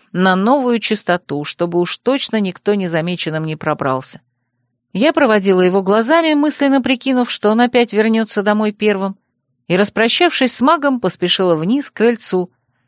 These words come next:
возле которого уже нетерпеливо дожидалась неопознанная карета без номеров. Не глядя на возницу,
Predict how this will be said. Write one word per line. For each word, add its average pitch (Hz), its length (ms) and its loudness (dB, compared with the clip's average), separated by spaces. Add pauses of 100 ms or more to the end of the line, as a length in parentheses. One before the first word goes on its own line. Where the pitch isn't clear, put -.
(140)
возле 208 300 2
которого 226 420 0
уже 214 220 2
нетерпеливо 202 680 -2
дожидалась 208 640 0
неопознанная 160 760 -2
карета 190 420 -2
без 180 180 -4
номеров. 156 520 -6 (920)
Не 185 180 0
глядя 233 360 2
на 180 80 2
возницу, 233 640 -2